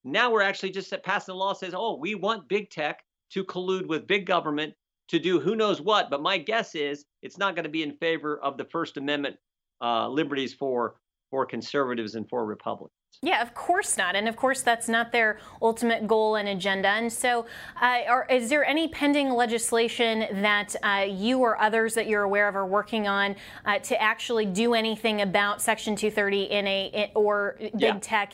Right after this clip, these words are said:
Speaker 2: in a better way and in a constitutionally viable way?
Speaker 1: G-, great question. We, we introduced legislation last week that we, same legislation we introduced last Congress to, uh,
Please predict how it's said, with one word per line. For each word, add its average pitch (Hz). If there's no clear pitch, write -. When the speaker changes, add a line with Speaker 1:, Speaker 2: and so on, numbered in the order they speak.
Speaker 2:
in 247
a 220
better 226
way 208
and 196
in 196
a 190
constitutionally 202
viable 175
way? -
Speaker 1:
G-, 131
great 147
question. 127
We, 139
we 135
introduced 139
legislation 131
last 127
week 131
that 120
we, 117
same 139
legislation 135
we 127
introduced 120
last 123
Congress 127
to, 127
uh, 113